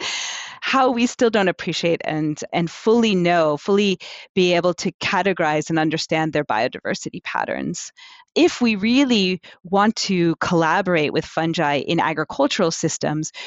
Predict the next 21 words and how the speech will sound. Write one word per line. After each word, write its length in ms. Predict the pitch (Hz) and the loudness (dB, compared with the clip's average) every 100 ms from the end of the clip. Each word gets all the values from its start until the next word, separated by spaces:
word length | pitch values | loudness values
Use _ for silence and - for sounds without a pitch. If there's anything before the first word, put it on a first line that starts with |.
| - 185 | -8 -2
we 100 | 185 | 0
have 220 | 190 - | 0 0
to 100 | 165 | 0
understand, 580 | 170 175 165 165 160 165 | 2 0 0 -2 -2 -2
for 120 | 160 | -4
example, 640 | 156 - 156 147 151 151 - - - | -2 -2 -2 -2 -2 -4 -4 -16 -2
which 240 | 190 - | 0 0
fungi 640 | - 170 165 165 160 160 - | -2 -2 0 0 0 0 -2
have 280 | - 165 151 | -2 -2 -2
existed 680 | 156 - 262 - 156 127 - | -2 2 2 2 0 0 -2
for 360 | - 156 160 | -4 -2 0
millions 420 | 165 160 160 160 | 0 0 0 0
of 140 | 156 147 | -2 -2
years 360 | 151 156 151 - | 0 0 -2 -4
in 140 | 165 | -2
grassland 560 | 160 202 208 - 117 147 | 0 0 0 -2 -6 -4
systems. 480 | 139 - - 95 - | -6 -4 -6 -8 -2
That's 300 | 180 180 - | -2 0 -2
a 60 | 156 | 0
very 280 | 185 190 | 2 2
fundamental 1080 | 165 - 170 190 190 151 180 190 160 143 | 0 0 2 4 4 4 2 0 0 -2